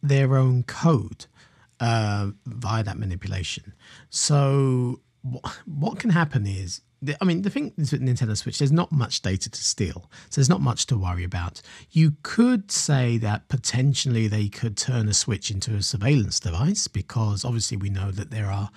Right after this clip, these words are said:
microphones and even a camera on the, uh, the Joy-Con controllers. Um, but other than that, not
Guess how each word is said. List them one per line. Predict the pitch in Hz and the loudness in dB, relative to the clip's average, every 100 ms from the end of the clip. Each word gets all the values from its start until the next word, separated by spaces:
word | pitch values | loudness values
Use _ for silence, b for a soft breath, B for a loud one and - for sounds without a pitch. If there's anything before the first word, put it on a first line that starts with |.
| B B | B B
microphones | - 107 101 - - 101 101 98 104 | 0 0 0 -4 -4 -2 -2 -2 -4
and | |
even | 92 87 | -4 -6
a | 82 | -8
camera | - 117 156 92 123 - B B B | -4 0 0 0 -2 -6 B B B
on | 139 120 104 101 98 | -2 0 2 0 0
the, | 101 95 - - | 0 -2 -4 -4
uh, | 107 95 92 | -4 -2 -4
the | 104 | -6
Joy-Con | 104 110 98 - 113 98 101 | -2 0 0 -2 -2 -2 -2
controllers. | 104 90 - 110 95 80 117 151 - B B B B 131 | -6 -6 -4 -2 -2 -2 -4 -4 -6 B B B B 0
Um, | 135 131 135 131 | 4 6 6 4
but | - | 0
other | 196 294 | -2 0
than | 269 | 2
that, | 175 123 - | 2 2 -2
not | 202 | -4